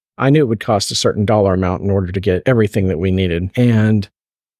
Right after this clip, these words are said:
I wanted to use this, obviously, as a tool for getting the love of Christ out to as many people as possible.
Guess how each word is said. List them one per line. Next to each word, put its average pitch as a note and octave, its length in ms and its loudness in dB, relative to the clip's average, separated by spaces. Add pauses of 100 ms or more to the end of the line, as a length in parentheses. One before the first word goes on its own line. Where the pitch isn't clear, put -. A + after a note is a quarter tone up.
(320)
I B2+ 80 2
wanted D3 340 2
to - 140 -4
use A2+ 180 2
this, G2+ 180 -2
obviously, A2 420 2
as F#2+ 100 -2
a F#2+ 60 -2
tool G#2+ 260 -2
for F#2+ 180 -4
getting F#2+ 460 2
the G#2+ 100 0
love G#2 240 2
of F#2 100 -4
Christ G2 380 0
out G2+ 160 0
to G#2+ 80 -2
as F#2+ 100 0
many G2 200 2
people F2 260 -6
as D#2 100 -6
possible. D2 680 -6